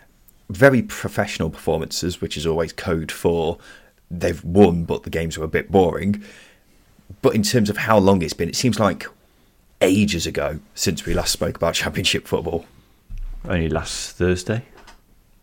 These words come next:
Speaker 2: Yeah.
Speaker 1: Well, last
Speaker 2: Last
Speaker 1: Thursday was
Speaker 2: Thursday.
Speaker 1: last, yeah, but the last time we spoke about any actual action.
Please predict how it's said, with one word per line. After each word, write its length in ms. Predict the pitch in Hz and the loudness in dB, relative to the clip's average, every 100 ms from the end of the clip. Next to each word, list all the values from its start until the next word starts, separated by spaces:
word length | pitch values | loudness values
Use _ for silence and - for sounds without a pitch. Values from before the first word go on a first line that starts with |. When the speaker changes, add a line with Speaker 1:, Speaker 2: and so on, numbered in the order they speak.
| _ _ _ _ _ | _ _ _ _ _
Speaker 2:
Yeah. 180 | - 107 - | -8 -6 2
Speaker 1:
Well, 100 | 110 | 6
last 140 | 117 | 6
Speaker 2:
Last 80 | - | 6
Speaker 1:
Thursday 240 | 117 104 104 | 8 8 6
was 120 | 87 | 4
Speaker 2:
Thursday. 80 | 98 | 4
Speaker 1:
last, 260 | 95 - _ _ | 4 -2 _ _
yeah, 200 | 107 101 | 2 4
but 160 | 87 107 | 4 0
the 180 | 101 - - | 0 -2 0
last 260 | 110 - | 2 2
time 120 | 107 | 0
we 40 | 92 | 0
spoke 220 | - 95 | 4 4
about 180 | - 92 | 4 -2
any 160 | 92 | 0
actual 440 | 90 87 - 87 - | -2 -2 -4 -4 0
action. 520 | 98 95 - - - | -2 -2 -6 -8 -10